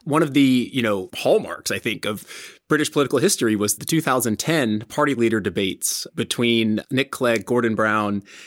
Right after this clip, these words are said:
and, uh, David Cameron. That was the first, uh, actually televised British debate for an election campaign in history, which came a lot later than, than American debates. And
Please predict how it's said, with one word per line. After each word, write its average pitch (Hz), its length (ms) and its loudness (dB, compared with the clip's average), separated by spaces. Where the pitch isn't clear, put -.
and, 104 380 0
uh, 98 160 -4
David 104 320 2
Cameron. 156 480 -2
That 117 60 -2
was 117 100 -2
the 110 80 -4
first, - 680 0
uh, 104 260 -2
actually 117 300 -2
televised 110 840 -2
British 117 260 -2
debate 107 400 -2
for 123 160 -2
an 113 80 2
election 123 280 0
campaign 98 480 -4
in - 100 -6
history, 104 360 0
which - 160 -16
came 123 240 0
a 107 40 0
lot 123 260 0
later 120 340 2
than, 98 300 -2
than 104 160 -4
American 131 440 -2
debates. - 480 -6
And 113 200 -4